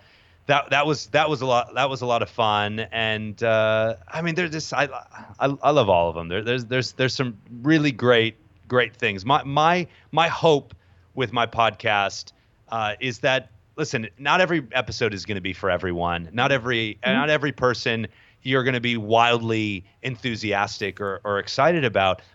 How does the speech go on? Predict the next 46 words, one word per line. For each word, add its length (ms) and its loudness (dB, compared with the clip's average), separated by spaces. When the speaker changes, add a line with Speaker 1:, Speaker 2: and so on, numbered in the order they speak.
Speaker 1:
but 320 4
I 120 4
just 260 -4
want 260 0
people 320 -6
to 100 -2
get 200 -6
takeaways. 800 -6
Like, 160 2
if 120 -2
there's 160 0
something 460 2
interesting 500 -4
this 200 -4
entrepreneur 680 -2
said, 540 0
or 140 -2
this 180 -4
C 240 -6
E 160 -2
O 120 2
said, 340 0
or 80 -6
this 180 -8
amazing 440 -4
chef 300 0
said 240 2
about, 360 4
it 300 -20
doesn't 200 0
have 80 2
to 80 2
be 80 2
about 220 4
their 100 0
profession. 560 -2
It 60 -8
could 100 -18
just 160 -16
be 60 -6
about 200 -2
life. 440 -4
It 60 -6
could 120 -8
be 140 -6
about 320 0